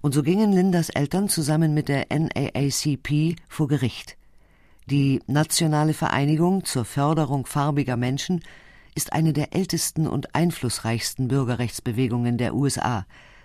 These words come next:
und noch heute ein wichtiges Sprachrohr der Schwarzen. Das Urteil im Fall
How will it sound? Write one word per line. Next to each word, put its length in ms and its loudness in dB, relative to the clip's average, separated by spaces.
und 220 0
noch 200 0
heute 340 0
ein 200 -2
wichtiges 420 -2
Sprachrohr 520 -4
der 100 -6
Schwarzen. 440 -10
Das 160 -4
Urteil 500 2
im 160 -2
Fall 400 2